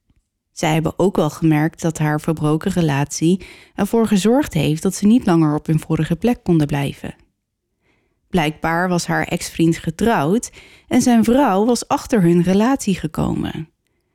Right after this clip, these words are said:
Daarna begon ze Latoya te stalken en te bedreigen. De politie moest eraan te pas komen en zelfs Latoya's moeder raakte in het hele gebeuren betrokken. En dus besloten ze hun biezen te pakken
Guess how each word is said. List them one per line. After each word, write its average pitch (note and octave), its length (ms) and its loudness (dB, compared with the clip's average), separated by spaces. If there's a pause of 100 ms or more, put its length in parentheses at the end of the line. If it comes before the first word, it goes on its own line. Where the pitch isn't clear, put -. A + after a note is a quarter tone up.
(100)
Daarna E3 340 2
begon E3+ 280 2
ze - 140 -4
Latoya D#3+ 420 0
te - 120 -8
stalken D#3 500 -2
en F3 140 2
te E3 120 0
bedreigen. D#3 680 -2 (360)
De G3 100 -4
politie G#3 420 2
moest E3+ 220 2
eraan D#3 220 -2
te D#3 80 -6
pas - 280 -6
komen D#3+ 360 2
en G3 140 2
zelfs E3 320 -2
Latoya's D#3+ 480 0
moeder F3 500 4
raakte D#3 340 -2
in E3+ 80 4
het D#3+ 120 0
hele D3+ 260 0
gebeuren D3 440 -2
betrokken. D3 600 -4 (540)
En E4+ 160 4
dus E4+ 200 0
besloten A3+ 540 0
ze G#3 80 0
hun F#3+ 140 4
biezen E3 300 -2
te - 100 -8
pakken C#3 480 -6